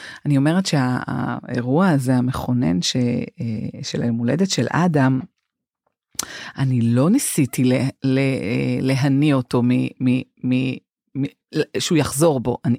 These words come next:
אני לא היה שם שום משא ומתן, ולא היה זה. ו-, ו-, ואז הבנתי שבעצם השתיקה שלי וההסכמה שלי, ש-, ו-, ו-, ואמרתי לדני,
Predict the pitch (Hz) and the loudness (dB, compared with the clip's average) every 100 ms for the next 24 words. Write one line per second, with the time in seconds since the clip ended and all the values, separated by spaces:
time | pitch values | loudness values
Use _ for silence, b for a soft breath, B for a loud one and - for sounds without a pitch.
0 | - 123 139 196 185 - 180 - 180 170 | -2 0 2 2 2 0 -2 0 -2 0
1 | 170 160 147 165 165 139 135 147 143 143 | 0 0 0 0 0 2 0 0 0 0
2 | 135 131 131 131 147 135 B B B B | -2 -2 -2 -4 -4 -4 B B B B
3 | B B - 131 123 - 117 123 120 120 | B B -4 0 0 -2 -2 2 4 4
4 | 120 123 - - - 160 180 185 180 196 | 2 0 -6 -4 0 2 2 4 2 2
5 | 214 143 139 156 214 156 - - - 175 | 2 2 2 2 0 0 -2 -4 -2 0
6 | - 190 143 131 123 - - - 117 123 | 0 2 2 0 -2 -4 -4 0 4 4
7 | 190 - 202 127 - B B B B B | 2 2 2 2 0 B B B B B
8 | _ - - 147 151 139 131 - 123 - | _ -10 -4 -2 -2 0 0 0 -2 0
9 | 131 165 143 131 131 | 2 2 2 2 2